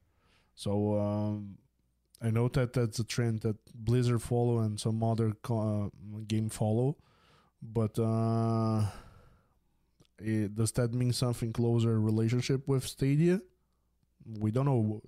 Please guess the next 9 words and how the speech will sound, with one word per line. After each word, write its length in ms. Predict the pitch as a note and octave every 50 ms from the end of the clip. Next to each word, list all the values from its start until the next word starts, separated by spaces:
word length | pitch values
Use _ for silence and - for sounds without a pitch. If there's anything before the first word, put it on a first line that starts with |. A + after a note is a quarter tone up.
| - _ -
Do 140 | B2+ B2+
they 200 | A#2+ - C3 B2
have 220 | A2 B2 C3 B2+ B2
a 60 | A#2+
good 320 | A2+ A2 A#2+ B2+ C3 A#2+
relationship 540 | A#2+ B2 A#2 A2+ A#2 - B2+ A#2 - C3 A#2+
with 260 | B2 B2 A#2 - -
Google? 380 | - B2+ C3 D3 E3+ F3+ - - _ _ -
Yes. 500 | C#3 A2+ A2 G#2+ A#2 D3 F3+ - - -